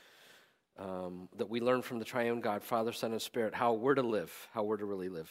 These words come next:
And so I want to continue pressing into this idea of the model community. Um, last fall, I did a series on work, and I started that series by looking at God as the exemplar of work,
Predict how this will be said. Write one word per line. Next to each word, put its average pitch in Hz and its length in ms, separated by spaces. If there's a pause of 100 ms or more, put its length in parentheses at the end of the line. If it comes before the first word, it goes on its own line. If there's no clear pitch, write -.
And 87 120
so 107 200 (240)
I - 60
want 151 140
to 151 60
continue 139 440
pressing 131 460
into 113 140
this 104 220
idea 101 320
of 92 80
the 104 80
model 101 260
community. 95 500 (1200)
Um, 95 320 (120)
last 160 260
fall, 147 300
I 123 60
did 123 140
a 120 80
series 135 380
on 110 260
work, 110 280 (680)
and 123 260
I 120 60
started 160 340
that 147 160
series 131 300
by 117 120
looking 113 360
at 92 100
God 120 400 (720)
as 113 220
the 113 160
exemplar 120 600
of 107 180
work, 113 280